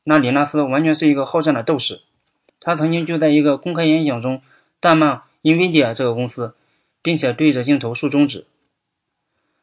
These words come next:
对他的介绍也很多，有兴趣的朋友可以去读他写的自传，叫《Just for Fun》，也有对应的中文版，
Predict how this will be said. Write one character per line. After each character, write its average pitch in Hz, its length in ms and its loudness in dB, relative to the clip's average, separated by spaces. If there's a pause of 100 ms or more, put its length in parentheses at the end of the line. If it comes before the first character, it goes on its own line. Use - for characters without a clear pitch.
(240)
对 185 120 0
他 175 100 -2
的 175 100 2
介 151 120 0
绍 143 160 0
也 135 100 0
很 143 160 -4
多， 113 260 -2 (540)
有 139 140 -2
兴 185 160 -2
趣 156 100 0
的 131 80 -2
朋 120 160 -6
友 123 120 -4
可 139 160 -4
以 135 100 -4
去 151 200 -6
读 127 340 -8
他 160 140 -2
写 156 120 -4
的 113 120 -4
自 147 120 -4
传， 135 260 0 (500)
叫 127 280 0
《Just 160 360 -2
for 151 300 -4
Fun》， 143 240 -4 (1000)
也 170 180 2
有 160 100 4
对 156 140 2
应 151 100 6
的 131 80 2
中 151 200 4
文 143 80 2
版， 110 220 -6